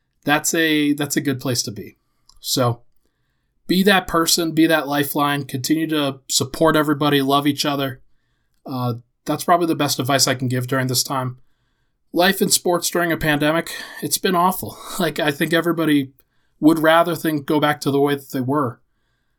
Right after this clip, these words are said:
uh, but they're not going to. And that's probably an important takeaway from all of this, is that we have to pivot. We have to understand that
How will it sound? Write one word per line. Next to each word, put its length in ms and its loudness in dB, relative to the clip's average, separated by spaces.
uh, 180 -8
but 200 -8
they're 100 0
not 220 2
going 320 -6
to. 200 -16
And 560 -2
that's 280 2
probably 360 2
an 80 0
important 360 0
takeaway 360 0
from 160 -4
all 100 -6
of 120 -16
this, 200 -8
is 140 -4
that 300 -6
we 140 4
have 220 4
to 80 -8
pivot. 400 -6
We 140 6
have 140 2
to 100 -4
understand 680 -2
that 220 -4